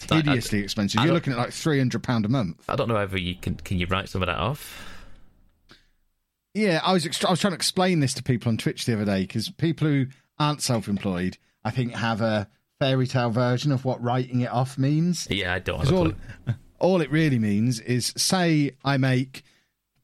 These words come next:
Speaker 1: ten thousand pound profit for the year
Speaker 2: Uh-huh.
Speaker 1: and I spend a thousand pounds on something, that doesn't mean I pay a thousand pounds less tax. That means I now pay tax on nine thousand rather than ten thousand's worth of income.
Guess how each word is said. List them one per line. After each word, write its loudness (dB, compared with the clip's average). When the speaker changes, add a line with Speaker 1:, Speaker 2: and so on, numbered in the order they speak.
Speaker 1:
ten 4
thousand 2
pound 2
profit -2
for -6
the 2
year 2
Speaker 2:
Uh-huh. -2
Speaker 1:
and 2
I 2
spend 0
a 0
thousand 2
pounds 2
on 2
something, -2
that -2
doesn't 0
mean 2
I 2
pay 2
a 0
thousand 0
pounds 0
less 0
tax. -2
That -2
means 2
I 2
now 2
pay 0
tax -2
on 2
nine 2
thousand 0
rather 0
than 0
ten 0
thousand's 0
worth 0
of 0
income. 0